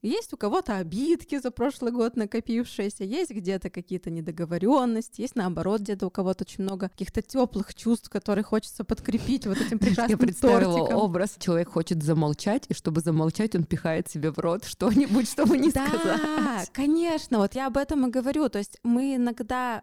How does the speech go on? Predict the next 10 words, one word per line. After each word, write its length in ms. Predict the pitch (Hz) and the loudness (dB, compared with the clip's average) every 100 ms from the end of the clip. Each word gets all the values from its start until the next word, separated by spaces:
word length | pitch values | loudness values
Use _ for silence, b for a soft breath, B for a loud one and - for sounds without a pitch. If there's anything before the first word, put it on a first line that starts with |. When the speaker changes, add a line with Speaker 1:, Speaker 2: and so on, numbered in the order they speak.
| - | -6
Speaker 1:
очень 260 | 233 - 226 | -8 -4 2
многие 540 | 233 254 240 196 208 | 4 6 4 0 0
эмоции 460 | 220 226 226 - 196 | 2 0 -2 -6 -6
переживаем, 1000 | 202 196 196 214 277 415 466 262 156 - _ - | -4 -4 -4 -6 -4 -2 0 0 -4 -10 _ -4
и 240 | 247 294 - - | 0 2 0 -4
нам 380 | 202 233 302 | 0 2 4
в 20 | 226 | 2
этом 260 | 240 233 | 4 0
помогает 580 | 170 175 175 214 220 - | 0 -4 -2 -2 -2 -4
еда. 520 | 160 180 156 160 160 | -4 -4 -2 -4 -6